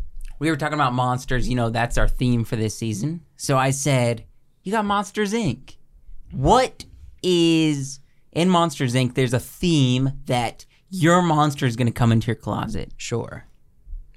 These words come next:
Speaker 1: Why don't we create our own monster? Our monster that's going to scare us." So I, I put it out as a challenge in this episode. I said, "We're gonna create our own monster. Don't just create a monster. C-,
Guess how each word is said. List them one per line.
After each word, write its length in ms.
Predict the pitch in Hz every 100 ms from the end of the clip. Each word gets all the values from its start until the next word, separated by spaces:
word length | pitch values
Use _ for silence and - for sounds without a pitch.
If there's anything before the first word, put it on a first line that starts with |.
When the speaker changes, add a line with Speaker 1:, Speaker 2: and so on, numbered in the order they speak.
| -
Speaker 1:
Why 200 | 127 131
don't 100 | 151
we 120 | 143
create 360 | 127 - 131 120
our 120 | 117
own 180 | 113 113
monster? 600 | 110 113 104 - - - - _ - - - - - -
Our 300 | 151 190 226
monster 580 | 202 175 170 175 - 175
that's 220 | 139 120
going 320 | - 139 135 135
to 100 | 247
scare 440 | - 127 117 110
us." 360 | - - - - - - - _ _ - - - - - -
So 340 | - 175 156
I, 240 | 120 135 131
I 100 | 135
put 240 | 135 190
it 60 | 196
out 100 | 202
as 80 | 196
a 60 | 202
challenge 580 | - 139 127 120 - -
in 240 | 123 117
this 180 | 120 -
episode. 520 | 107 117 117 113 117
I 100 | 113
said, 300 | - 120 110 - -
"We're 80 | 135
gonna 140 | 123
create 320 | - 131 135 151
our 100 | 160
own 140 | 160
monster. 600 | 127 117 117 - 120 123 - - - - - - - - - - -
Don't 240 | 170 208 214
just 140 | 220
create 240 | - 190 143
a 40 |
monster. 480 | 131 131 135 139 123
C-, 100 | -